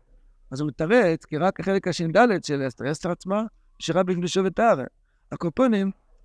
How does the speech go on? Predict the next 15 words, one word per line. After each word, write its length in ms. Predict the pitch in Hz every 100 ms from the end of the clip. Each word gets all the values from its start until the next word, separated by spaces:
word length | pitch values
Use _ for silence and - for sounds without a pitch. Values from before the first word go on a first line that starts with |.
| _ _ _ _ -
אין 120 | 214
לנו 180 | 220 202
השגות 400 | 180 180 202 190
בזה, 180 | 156 143
אבל 160 | 139 -
הוא 160 | 156
כותב 320 | - 147 - 233
שמה 440 | - 196 185 180
שפשוט, 840 | - - - 151 - 202 196 175 170
הש-, 200 | 143 151
יצר 440 | 147 185 202 202
אור 220 | 180 196
שבאדם, 540 | 196 165 165 156 175 175
מבחינה 400 | - - 185 170
ש"ד. 240 | 190 196